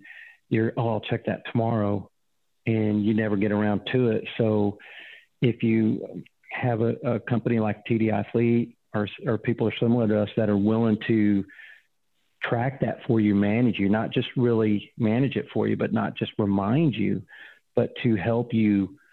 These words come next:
manage that, you know. Um, anybody can tell you, "Hey, you need to change your oil every, you know, thirty-five thousand miles," or, "We're running this oil, we're gonna go fifty thousand." Um, you need somebody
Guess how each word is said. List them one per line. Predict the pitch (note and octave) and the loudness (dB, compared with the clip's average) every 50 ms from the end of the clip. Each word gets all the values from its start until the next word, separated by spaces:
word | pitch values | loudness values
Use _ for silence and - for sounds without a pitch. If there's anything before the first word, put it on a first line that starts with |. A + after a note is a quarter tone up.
| - _ _ _ _ _ - | -20 _ _ _ _ _ -2
manage | G#2+ G#2+ A2 A#2+ B2 A#2 G#2 F2+ - - - | 0 0 2 2 2 0 0 -2 -4 -6 -4
that, | - - C2+ B1 - _ _ _ _ - | -4 -4 -4 -8 -12 _ _ _ _ -4
you | A#2+ A2 G#2+ | -4 -2 -2
know. | G2 G2 F#2 - G2 - _ _ _ _ _ _ _ _ _ _ _ _ _ _ - | -2 -6 -6 -8 -12 -14 _ _ _ _ _ _ _ _ _ _ _ _ _ _ -6
Um, | A#2+ G2+ F2+ - - - _ _ - | -4 -4 -4 -6 -10 -14 _ _ -4
anybody | C3+ C3+ D3+ E3+ D#3+ C3 A#2 A2 G#2 G#2 G#2 | -2 0 2 2 4 4 4 2 2 2 0
can | G2+ - A2 G2 | 0 0 -2 -2
tell | - - A#2+ A2 | 0 0 0 2
you, | G#2+ G#2 G2+ G#2+ | 2 4 2 2
"Hey, | A2 A#2 | 2 2
you | A2 G#2 A2 A2 | 2 2 2 2
need | G2 | 0
to | - | 0
change | - G#2+ G2+ F#2 | -2 -2 -2 0
your | G2+ G2 | 0 0
oil | F#2+ A2 G#2+ G#2 | 0 2 2 0
every, | G2+ G2+ G2 G2 G2 F#2+ G2 - _ - - - - - - _ _ _ _ _ | 0 0 0 -2 -2 -4 -6 -10 _ -20 -20 -20 -20 -20 -20 _ _ _ _ _
you | - D3+ A#2 | -2 -2 0
know, | G#2+ G#2 G2+ G#2 G2+ - _ _ _ - - | 0 0 -2 -4 -6 -10 _ _ _ -4 -2
thirty-five | A#2+ A2 G#2 G2+ - - G#2 G2+ - | 0 0 0 0 -2 -2 -4 -4 -4
thousand | - G#2+ G2+ G2+ G2+ - G#2+ | -4 -4 -4 -4 -2 -2 -2
miles," | A2 A#2 A#2 A2+ A2+ A2+ A2 G#2+ G#2 - | 0 0 0 -2 0 0 -2 -2 -2 -4
or, | G2 F#2+ G2 | -4 -4 -2
"We're | G2 G#2 A2+ G#2 G#2 G#2 | -4 -4 -4 -2 -2 -2
running | G2 G#2 G#2+ G2+ G2+ G#2 G#2+ | 0 0 0 0 0 0 0
this | G#2+ G2+ - | 0 -2 -2
oil, | A2 G#2 G2+ G2+ G2 | -2 0 0 2 2
we're | G2+ G#2+ - A#2 G2+ | 0 0 0 -2 -2
gonna | G2 G#2 G#2 | -2 -2 -2
go | G#2+ G#2 - - | -2 -4 -6 -2
fifty | - B2 A#2+ - A#2+ A2+ | -2 -2 0 0 -2 -2
thousand." | - A#2 A2+ A2 A2 G#2+ G2+ A2 G#2+ G#2+ G#2+ G#2+ - - - - - - - _ _ _ _ - - | 0 -2 -2 0 -2 -2 0 0 0 0 -2 -4 -10 -20 -20 -20 -20 -20 -20 _ _ _ _ -8 -6
Um, | A2+ G#2+ G2 F#2+ - - _ _ | -6 -4 -4 -6 -10 -12 _ _
you | - B2+ A#2+ | -2 0 2
need | B2+ B2+ A#2 G#2+ A2 - - | 2 2 0 0 -4 -6 -4
somebody | - C3+ C3+ C3 A#2+ A2+ G#2 G#2+ | 0 0 2 2 2 2 2 0